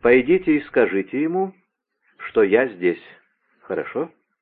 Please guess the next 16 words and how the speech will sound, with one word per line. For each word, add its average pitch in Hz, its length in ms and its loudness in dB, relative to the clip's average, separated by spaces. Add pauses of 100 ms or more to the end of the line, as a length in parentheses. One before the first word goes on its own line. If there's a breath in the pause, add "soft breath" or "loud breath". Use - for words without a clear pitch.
(360)
"Я?" — 90 540 -4
вскричал 117 480 -2
Мольер 101 400 0
тоном 110 340 0
честной 110 420 -6
собаки, 110 580 -2 (260 loud breath)
у 107 80 -6
которой 117 360 2
хотят 117 340 0
отнять 113 420 -4
доставшуюся 110 760 -4
ей 110 280 0
на 101 120 -8
законном 98 460 -4
основании 98 540 -4
кость. - 460 0